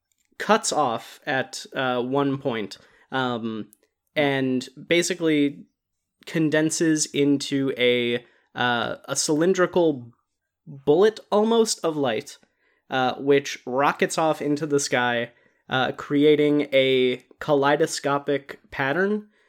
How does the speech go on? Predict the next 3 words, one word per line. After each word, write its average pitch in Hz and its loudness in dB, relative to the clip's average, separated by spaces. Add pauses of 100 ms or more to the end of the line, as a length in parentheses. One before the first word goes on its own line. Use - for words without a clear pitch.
(300)
um, 123 -2 (480)
which 143 2
you 196 -4